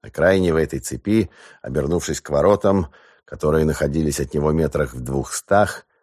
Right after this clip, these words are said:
поднял над головой винтовку. Лязгнули затворы пулеметов на вышках. Пулеметчики взяли на прицел окружающий лес.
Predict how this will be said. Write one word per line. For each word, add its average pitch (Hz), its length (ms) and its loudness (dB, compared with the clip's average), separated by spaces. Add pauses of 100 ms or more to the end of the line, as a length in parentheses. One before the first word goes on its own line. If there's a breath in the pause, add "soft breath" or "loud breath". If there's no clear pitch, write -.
(140)
поднял 90 520 2
над 82 200 2
головой 76 520 2
винтовку. 73 640 -4 (640)
Лязгнули 78 500 2
затворы 69 480 -2
пулеметов 69 640 -2
на 76 100 0
вышках. 67 580 -6 (320 loud breath)
Пулеметчики 82 680 -2
взяли 76 320 2
на 76 100 0
прицел 73 460 0
окружающий 69 640 -2
лес. 60 380 -6